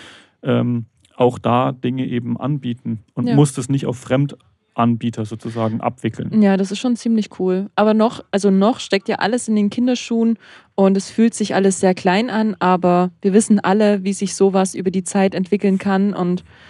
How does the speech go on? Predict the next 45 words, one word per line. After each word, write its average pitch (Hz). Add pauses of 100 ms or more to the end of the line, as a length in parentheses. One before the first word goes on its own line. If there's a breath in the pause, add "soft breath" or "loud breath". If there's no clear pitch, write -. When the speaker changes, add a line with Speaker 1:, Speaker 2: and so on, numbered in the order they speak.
(160 loud breath)
Speaker 2:
es 185
lohnt 208
sich. -
Es -
lohnt 240
sich, 240
da 196
dran 208
zu 208
bleiben 190
und 180
es 180
lohnt 190
sich 190
auch, 180 (160)
weiterhin 175
die 175
eigenen 180
Sachen 170 (380 soft breath)
zu 185
bewerben 170
oder 170
auch 165
an 156
die 170
eigenen 170
Sachen 165
zu 165
glauben. 165
Ne? 190
Und 180
sei 175
es 170
bei 165
mir 190
mit 196
Speaker 1:
Genau. -
Speaker 2:
der 175
Kleidung 190
oder 180
bei 170
dir 196
mit 190
den 180
Programmen, 190